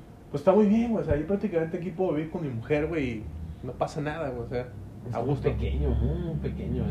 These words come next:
Speaker 2: es como, como
Speaker 1: Pero
Speaker 2: vivir en
Speaker 1: está
Speaker 2: Europa, ¿no? O sea, como,
Speaker 1: pues, como en
Speaker 2: como
Speaker 1: Japón, ¿verdad? Como en esos
Speaker 2: también,
Speaker 1: lugares.
Speaker 2: en Japón, ajá. Híjole, ¿no?
Speaker 1: Pero
Speaker 2: No.
Speaker 1: bueno, total, pues, ¿qué dijimos? O sea, yo, pues, vengo aquí confiado, digo, Ah, pues, bueno, un, eh, este, un departamento, pues, dos camas,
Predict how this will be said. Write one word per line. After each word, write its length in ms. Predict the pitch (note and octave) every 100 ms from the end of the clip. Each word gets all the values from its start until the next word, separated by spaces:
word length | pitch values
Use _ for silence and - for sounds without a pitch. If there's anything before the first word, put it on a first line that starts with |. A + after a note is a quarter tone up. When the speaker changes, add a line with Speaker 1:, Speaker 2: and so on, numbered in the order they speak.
| -
Speaker 2:
es 80 | - -
como, 400 | D3+ C#3 G#2 G2 - - - -
como 140 | A#2+
Speaker 1:
Pero 120 | A#2+
Speaker 2:
vivir 100 | B2+
en 60 | A3
Speaker 1:
está 120 | A#2+
Speaker 2:
Europa, 420 | A2+ B2+ A#2+ G2 G2+
¿no? 140 | C#3
O 80 | G3+
sea, 160 | D#3 A#2
como, 240 | B2+ A2 A2
Speaker 1:
pues, 160 | F#2+ F#2+
como 160 | A2 C#3+
en 60 | C3+
Speaker 2:
como 140 | B2 B2
Speaker 1:
Japón, 180 | D3+ C3+
¿verdad? 160 | C#3
Como 200 | C#3+ B2
en 80 | A#2+
esos 80 | A#2+
Speaker 2:
también, 180 | A2 A#2+
Speaker 1:
lugares. 300 | C3 C#3 -
Speaker 2:
en 100 | A#2
Japón, 420 | A2+ G2+ A2+ C#3
ajá. 180 | A#2+ A#2+ - - - - - - A#2
Híjole, 320 | - A2+ F#2
¿no? 140 | G#2 B2+
Speaker 1:
Pero 120 | B2
Speaker 2:
No. 60 | C#3+
Speaker 1:
bueno, 180 | G3+ E3 D#3 - -
total, 400 | E3 G3+ F#3+ -
pues, 360 | C#3 D3+ D3+ E3+
¿qué 100 | F3
dijimos? 420 | E3 F#3 C#3+ B2
O 80 | -
sea, 140 | - A#2 A2
yo, 240 | B2 D3+ D3+
pues, 160 | C#3+
vengo 200 | C#3 D3+ D3+
aquí 160 | D#3
confiado, 640 | D3 D3 C#3 D3+ D3+ D3 C3
digo, 200 | B2 D3
Ah, 100 | A#3
pues, 160 | D#3 B2
bueno, 200 | C#3 B2+ A#2 - -
un, 160 | A#2 A#2
eh, 160 | A2+ G#2+ G#2+
este, 320 | A2+ - A2 A2
un 80 | B2
departamento, 720 | C3+ B2+ B2 B2+ E3+ F#3 E3+
pues, 200 | D3 - -
dos 160 | C3 B2
camas, 360 | A#2+ - -